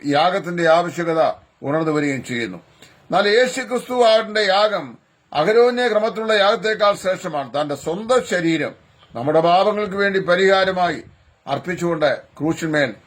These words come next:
യാഗമായവനാണ് നമ്മുടെ കർത്താവായ യേശു. ഇനി അടുത്തത് അഞ്ചാമതായി പറയുന്നത്,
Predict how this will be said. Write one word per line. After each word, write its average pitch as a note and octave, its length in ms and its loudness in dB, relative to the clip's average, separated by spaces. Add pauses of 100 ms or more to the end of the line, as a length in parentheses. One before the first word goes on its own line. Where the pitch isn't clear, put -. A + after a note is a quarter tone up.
(240)
യാഗമായവനാണ് E3 920 2 (140)
നമ്മുടെ D3 260 2
കർത്താവായ C3 640 2 (140)
യേശു. A#2+ 340 -6 (400)
ഇനി E3+ 160 4
അടുത്തത് F3 540 2 (140)
അഞ്ചാമതായി G#3 560 2
പറയുന്നത്, D#3 640 -2